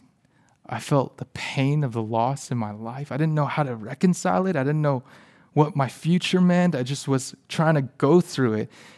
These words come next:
I was struggling with a massive porn addiction because I was medicating my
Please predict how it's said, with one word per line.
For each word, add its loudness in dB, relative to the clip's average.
I 6
was 4
struggling 4
with 2
a 4
massive 0
porn -2
addiction -2
because -2
I 4
was 2
medicating 2
my 0